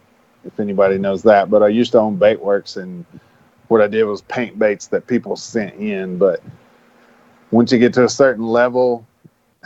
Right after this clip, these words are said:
they're just, that's just too much, because when people send baits, they'll want, like, two of this and three of this,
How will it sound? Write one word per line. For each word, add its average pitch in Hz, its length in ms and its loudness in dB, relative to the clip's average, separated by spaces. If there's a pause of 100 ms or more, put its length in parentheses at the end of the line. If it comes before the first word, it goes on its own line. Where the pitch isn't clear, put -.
(500)
they're 117 200 -6
just, 113 180 -8
that's 127 220 2
just 113 300 -10
too 131 200 -4
much, 113 400 -4
because 113 360 -6
when 110 100 -6
people 117 240 2
send 117 260 -4
baits, 113 300 2
they'll 104 180 0
want, 98 200 -6
like, 95 180 -8
two 123 240 -2
of 107 80 -2
this 117 320 0
and 107 160 -12
three 120 240 2
of 104 100 0
this, 107 460 -2